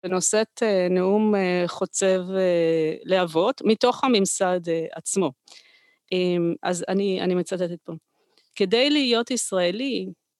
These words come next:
נדרש האומן המזרחי להשתחרר מצביונו המזרחי,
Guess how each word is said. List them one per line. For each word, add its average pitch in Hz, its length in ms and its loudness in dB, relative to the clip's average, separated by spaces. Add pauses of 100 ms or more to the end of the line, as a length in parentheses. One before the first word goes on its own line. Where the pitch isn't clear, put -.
(160)
נדרש 190 520 0
האומן 214 340 2
המזרחי 196 760 -2
להשתחרר 220 840 -4
מצביונו 175 600 -2
המזרחי, 175 680 -2